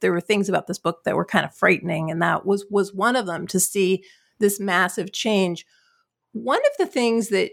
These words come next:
you do in the book is you focus on how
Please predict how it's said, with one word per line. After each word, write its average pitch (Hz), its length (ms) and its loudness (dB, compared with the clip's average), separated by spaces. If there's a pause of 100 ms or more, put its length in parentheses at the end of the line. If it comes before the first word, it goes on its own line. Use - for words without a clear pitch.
you 214 160 2
do 220 260 0
in 214 120 0
the 196 80 -2
book 175 340 0 (180)
is 185 720 0 (260)
you 202 240 2
focus 254 560 0
on 196 220 2
how 196 420 0